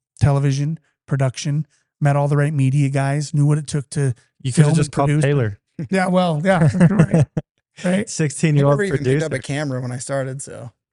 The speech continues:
Speaker 1: Yeah. Yeah, Taylor learned all of
Speaker 3: Just
Speaker 1: that. He
Speaker 3: opened
Speaker 1: just,
Speaker 3: my big mouth
Speaker 1: he
Speaker 3: and just
Speaker 1: figured it
Speaker 3: said, "Let's
Speaker 1: out.
Speaker 3: do it."
Speaker 1: And that,
Speaker 2: Yeah.
Speaker 1: Taylor's really s-, Taylor's really good at that. He just figures shit out.
Speaker 2: So, yeah, I mean, there, th-,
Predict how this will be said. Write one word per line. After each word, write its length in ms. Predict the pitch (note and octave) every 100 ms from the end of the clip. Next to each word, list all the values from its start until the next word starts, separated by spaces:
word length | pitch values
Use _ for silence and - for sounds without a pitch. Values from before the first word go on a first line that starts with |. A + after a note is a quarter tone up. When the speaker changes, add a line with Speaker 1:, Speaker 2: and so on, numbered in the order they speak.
| -
Speaker 1:
Yeah. 240 | F#3+ C#3 - _ _ _ _ _ _ -
Yeah, 80 | E3+
Taylor 260 | - F3+ E3+
learned 240 | D#3+ G#3 F#3
all 140 | C#3+
of 80 | B2+
Speaker 3:
Just 120 | B2+
Speaker 1:
that. 60 | G2+
He 40 |
Speaker 3:
opened 120 | -
Speaker 1:
just, 120 | C3+ C#3
Speaker 3:
my 40 |
big 120 | C#3+ C#3
mouth 460 | C3+ D3+ C#3 - _ _
Speaker 1:
he 160 | E3 D#3
Speaker 3:
and 80 | C3+
just 100 | -
Speaker 1:
figured 260 | E3+ E3+
it 80 | F3
Speaker 3:
said, 60 | F#3
"Let's 120 | F3+
Speaker 1:
out. 40 |
Speaker 3:
do 60 | D3+
it." 100 | - _
Speaker 1:
And 120 | D#3
that, 40 | D3+
Speaker 2:
Yeah. 180 | B2
Speaker 1:
Taylor's 340 | A2+ F3 F3 D3
really 340 | D#3 E3+ F3+
s-, 240 | D#3+ - - _ _ -
Taylor's 320 | F3+ F3 D3
really 160 | E3
good 120 | D3 C#3+
at 100 | C3
that. 120 | A#2+
He 120 | B2+ A#2 -
just 280 | D3 - - _ _ _
figures 460 | - E3+ D#3+ D#3+
shit 260 | C#3+ - D3+
out. 260 | C#3 B2+ - _ _ _ _
Speaker 2:
So, 480 | - D#3+ D3 C#3 - _ _ _ _ _ _
yeah, 300 | - F3+ C3 -
I 80 |
mean, 360 | F#3 G3 F#3 D3+ - _ _ _ _ _ _ _ _
there, 440 | E3+ F3+ F#3 F#3 F3+
th-, 240 | E3 D#3+